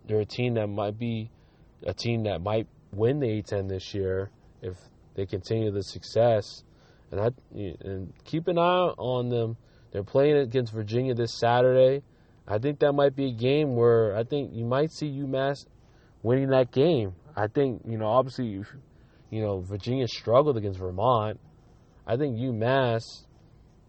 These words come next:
can give you an element that Vermont can't with their athleticism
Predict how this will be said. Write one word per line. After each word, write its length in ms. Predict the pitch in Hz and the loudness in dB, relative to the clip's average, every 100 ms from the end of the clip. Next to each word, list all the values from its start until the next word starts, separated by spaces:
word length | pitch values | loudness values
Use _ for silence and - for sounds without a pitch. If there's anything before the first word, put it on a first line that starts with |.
| _ _ | _ _
can 220 | - 127 | -6 -4
give 220 | 113 135 123 | 0 0 2
you 100 | 117 | 0
an 120 | 113 | 4
element 480 | 135 147 123 110 - | 4 4 2 -2 0
that 160 | 104 | -2
Vermont 440 | 101 101 113 120 - | -2 -2 0 0 -2
can't 480 | 139 151 113 101 - _ _ - _ | -2 0 0 -2 -10 _ _ -20 _
with 140 | 113 | -4
their 160 | 113 107 | 0 2
athleticism 960 | 113 113 - 135 151 - 107 92 92 | 2 0 4 4 4 2 -6 -6 -8